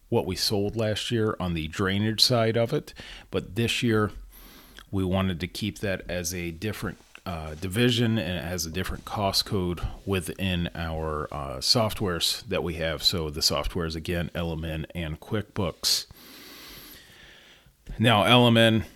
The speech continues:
we are not receiving any sort of payment or anything like that.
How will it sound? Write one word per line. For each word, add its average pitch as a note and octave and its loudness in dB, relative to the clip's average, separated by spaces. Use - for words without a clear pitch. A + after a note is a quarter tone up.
we G2+ 0
are F#2 2
not F#2+ 2
receiving F#2+ -2
any F#2 0
sort G#2 0
of - -4
payment D#3+ 6
or C#3+ 4
anything C3 2
like A#2+ 0
that. A2 0